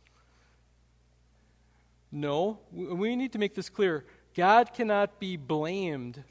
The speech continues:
for these things as if he did something wrong. But the Bible never tries to get God off the hook by suggesting that he, he just couldn't do anything about it.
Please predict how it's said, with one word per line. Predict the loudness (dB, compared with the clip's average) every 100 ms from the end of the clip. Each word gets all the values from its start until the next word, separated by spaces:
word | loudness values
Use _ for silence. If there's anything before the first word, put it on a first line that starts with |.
| _ _ _
for | -4 -4
these | -4 -8 -8
things | -6 -6 -6 -10 -8
as | -6 -4
if | -4
he | -6
did | -6 -4
something | -4 -4 -6
wrong. | -2 -2 0 -2 -6 -12 -20 _ _ _ _ _ _ _
But | -2 0
the |
Bible | 2 2 2
never | 0 0 0
tries | 0 0 0
to | -2
get | -4 0
God | 0 2
off | 0
the | -2
hook | -4 -4
by | -4
suggesting | -4 -6 -6 -6 -4 -6 -6 -12 -20 _
that | -2 -2 -4
he, | -12 -8
he | -6 -8
just | -8 -6
couldn't | -6 -4
do | -4 -4
anything | -4 -6 -6
about | -2 0 0
it. | -6 -12